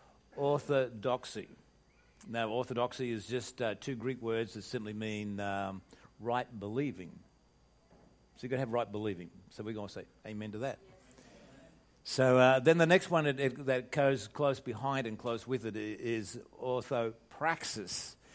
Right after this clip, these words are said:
And praxis means the right way of doing things, doing the right thing. So it's believing the right thing, doing the right thing. But Pentecostals and early Methodists, and 'cause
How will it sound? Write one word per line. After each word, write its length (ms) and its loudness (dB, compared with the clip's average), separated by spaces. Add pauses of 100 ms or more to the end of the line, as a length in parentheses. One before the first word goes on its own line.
(240)
And 140 -10
praxis 460 0
means 220 -2
the 100 -6
right 260 2
way 300 0
of 140 0 (200)
doing 320 -2
things, 640 -14 (460)
doing 160 -4
the 80 -2
right 180 0
thing. 240 -8 (1000)
So 140 -2
it's 120 -4
believing 360 -2
the 80 -2
right 220 -2
thing, 180 -6
doing 220 0
the 60 0
right 220 0
thing. 240 -4 (460)
But 180 2
Pentecostals 840 4
and 180 0
early 320 6
Methodists, 560 0
and 140 -4
'cause 200 -6